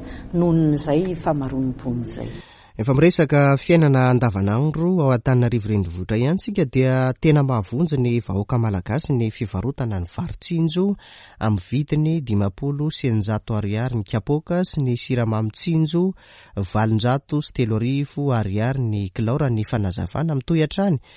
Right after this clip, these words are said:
Speaker 2: ary saika isan'andro ny famatsiana ny varitsinjo sy ny siramamy tsinjo eny an-tsena,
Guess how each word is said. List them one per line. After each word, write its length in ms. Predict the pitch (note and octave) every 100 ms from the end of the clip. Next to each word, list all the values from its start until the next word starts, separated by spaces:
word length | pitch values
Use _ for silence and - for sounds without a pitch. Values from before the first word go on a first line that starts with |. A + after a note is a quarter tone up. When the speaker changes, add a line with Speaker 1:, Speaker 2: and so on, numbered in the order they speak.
| - -
Speaker 2:
ary 160 | F#2 -
saika 280 | C3+ B2+ B2+
isan'andro 480 | C3+ A#2+ C#3+ E3
ny 100 | B2
famatsiana 680 | A#2 A#2+ A2 A2 - C#3+ A#2+
ny 160 | G#2 F#2+
varitsinjo 880 | - F#2 F#2+ - C#3 C#3 C#3 D3+ D#3+ E3
sy 160 | B2
ny 80 | G2+
siramamy 500 | - - F#2 F#2+ G#2+ -
tsinjo 400 | - D3 C3 A2
eny 160 | G#2+
an-tsena, 540 | A#2+ - D#3+ E3+ F#3